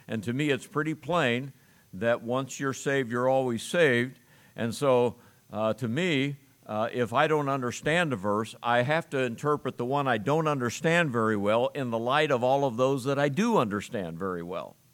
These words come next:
And so I have to do it that way. But I've put here a couple things, one about non-believers, I call them hypocritical believers, and the other about true believers that sometimes are misunderstood.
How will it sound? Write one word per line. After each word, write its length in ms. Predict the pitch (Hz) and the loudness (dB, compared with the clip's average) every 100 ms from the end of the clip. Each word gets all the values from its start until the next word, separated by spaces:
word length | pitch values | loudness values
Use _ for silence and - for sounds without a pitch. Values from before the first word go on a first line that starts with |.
| _ _ - | _ _ -18
And 100 | 117 | -6
so 140 | 127 | 0
I 120 | 117 | 2
have 180 | 123 123 | 2 0
to 80 | 117 | -2
do 180 | 104 110 | 0 0
it 80 | 98 | 0
that 200 | 98 - | -2 0
way. 260 | 98 78 - - - - - | -2 -4 -8 -20 -20 -14 -4
But 140 | 156 | 0
I've 260 | 208 233 - | 2 0 0
put 200 | 196 139 | -4 0
here 400 | 135 131 139 - _ - - | 2 2 0 -4 _ -18 -14
a 60 | |
couple 360 | 113 170 175 196 | -4 -2 -2 -4
things, 500 | - 110 110 120 - _ _ _ | -2 0 0 -4 -10 _ _ _
one 300 | - 120 175 | -8 -4 -2
about 420 | 175 143 135 - _ _ _ - | 0 2 2 0 _ _ _ -12
non-believers, 920 | - 120 160 196 151 113 101 95 110 117 | -2 2 4 2 2 0 0 0 -2 -2
I 80 | 110 | -4
call 240 | 135 127 | 0 0
them 140 | 110 | 0
hypocritical 800 | 101 147 113 - 170 151 143 104 | 2 0 0 -4 -2 -2 -2 -4
believers, 520 | 92 92 92 101 120 - | -4 -4 -4 -4 -8 -8
and 180 | 123 110 | -6 -2
the 80 | 147 | 0
other 380 | 170 151 139 - - | 2 2 0 -4 -8
about 340 | 117 127 139 | -2 0 0
true 300 | - 196 202 | -4 -6 -4
believers 640 | 165 117 107 92 95 113 - - _ | -2 -2 0 -2 -2 -6 -8 -20 _
that 140 | - - | -12 -4
sometimes 520 | 175 165 160 151 135 | -2 -2 0 -2 0
are 120 | 127 | 0
misunderstood. 1300 | 110 143 151 - 131 127 120 113 - - 120 80 69 | 2 2 2 -2 0 0 0 -2 -4 -2 0 -2 -6